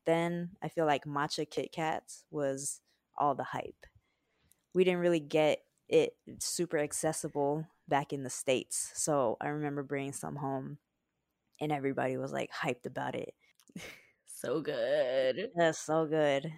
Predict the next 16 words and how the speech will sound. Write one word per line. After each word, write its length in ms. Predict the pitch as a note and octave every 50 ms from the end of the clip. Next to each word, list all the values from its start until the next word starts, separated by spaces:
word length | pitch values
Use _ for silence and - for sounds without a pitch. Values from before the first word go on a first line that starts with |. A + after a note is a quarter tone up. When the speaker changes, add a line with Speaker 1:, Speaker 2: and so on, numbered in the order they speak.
| - _ _ _
Speaker 1:
For 80 | -
all 60 | G3 G3+
you 140 | G#3 G3+
matcha 500 | G3 F#3+ F#3+ G3 F#3+ G3 - - G#3+ G3+
lovers, 720 | G3 G3 F#3+ F#3 F#3 F#3+ G3 G3+ A3 A#3+ - - - - - - - - - - - - _ - - - -
a 40 | F3
matcha 420 | F3 F3 F3 F3 - - F#3+ F3
tea 220 | - - - F3+
ceremony 760 | E3+ - - E3 D#3+ D#3+ D#3+ D#3 D#3 D3+ D3+ D#3 D#3 D3+ - _ _ -
is 220 | G3+ G3+ F#3 F3
a 80 | E3 D3
must 600 | D3 D3 C#3+ C#3 C3 D#3 - - - - - - _ _ _ _
when 200 | - F3 E3+ D#3+
you're 160 | D#3 D#3 D3+ D3+
in 120 | D3+ D3
Japan. 640 | D3 D3+ C#3+ - - D#3+ D3+ D3+ D3+ D#3 E3+ F3